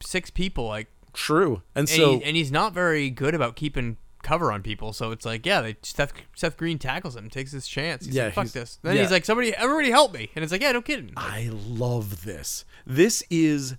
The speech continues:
Speaker 2: because this is your moment. This is almost a meta moment because this is such a trope in horror movies.
Speaker 1: Mm-hmm.
Speaker 2: What didn't happen here is such a trope in horror movies that it's almost meta that they handled it this way. This,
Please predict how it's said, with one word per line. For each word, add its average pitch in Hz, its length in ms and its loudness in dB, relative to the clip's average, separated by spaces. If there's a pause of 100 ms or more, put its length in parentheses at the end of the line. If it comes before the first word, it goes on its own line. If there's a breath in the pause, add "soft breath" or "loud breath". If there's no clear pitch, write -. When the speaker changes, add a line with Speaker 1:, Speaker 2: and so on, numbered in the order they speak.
(140)
Speaker 2:
because 135 380 0
this 160 240 2
is 202 160 -2
your 165 140 2
moment. 123 400 2
This 185 100 -4
is 233 120 -4
almost 151 460 0
a 110 60 -4
meta 120 400 0
moment 95 440 -6
because 110 280 -8
this 104 140 -6
is 107 100 -6
such - 220 -4
a 110 40 -8
trope - 380 0
in 95 100 -4
horror 98 300 -6
movies. 151 400 -4
Speaker 1:
Mm-hmm. 160 100 -4 (220 loud breath)
Speaker 2:
What 127 380 2
didn't 190 320 2
happen 131 440 -2
here 92 280 -8
is 104 180 -6
such - 300 0
a 123 40 -2
trope 117 340 2
in 113 80 0
horror 113 280 -2
movies 98 300 -6
that 117 160 -6
it's 117 220 -6
almost 139 380 0
meta 120 360 0
that 104 160 -8
they 101 80 -6
handled 92 400 -8
it 80 80 -8
this - 180 -8
way. 67 200 -10 (520 loud breath)
This, 120 320 -4